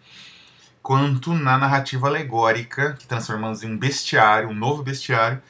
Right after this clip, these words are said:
que é o, o A Dádiva, né? Ou Dádiva, né? Do, do Dan Watt,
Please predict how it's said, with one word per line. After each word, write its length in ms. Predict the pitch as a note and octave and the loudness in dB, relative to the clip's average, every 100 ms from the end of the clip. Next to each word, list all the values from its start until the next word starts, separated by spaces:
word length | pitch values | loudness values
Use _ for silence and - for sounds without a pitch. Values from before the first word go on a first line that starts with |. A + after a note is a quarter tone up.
| - - _ | -20 -20 _
que 100 | - | 0
é 40 | B2+ | 2
o, 420 | C3 C3+ C3+ - | 4 2 -2 -4
o 240 | G2 A2+ | -6 0
A 60 | A#2+ | 0
Dádiva, 560 | B2+ A2+ A2+ B2+ D#3 E3 | 4 4 4 -4 -8 -12
né? 360 | G2 G#2 B2+ C3 - | -8 -4 -4 -6 -12
Ou 140 | G#2 | -12
Dádiva, 500 | F2 F#2 G2+ C3 B2 | -2 -2 -2 -4 -8
né? 300 | F#2+ G#2+ B2+ B2 - | -6 -6 -6 -8 -8
Do, 960 | G#2+ A#2 A#2 A#2 A2 G#2 G2+ G2+ G2+ F#2 - _ _ _ _ _ _ _ _ | -6 -4 -6 -6 -8 -10 -10 -10 -10 -14 -18 _ _ _ _ _ _ _ _
do 500 | F2 G#2 G#2+ G2 G2 | -12 -10 -10 -8 -8
Dan 240 | F#2 A#2 A2+ | -2 0 4
Watt, 440 | G#2+ - - - | 4 4 0 -16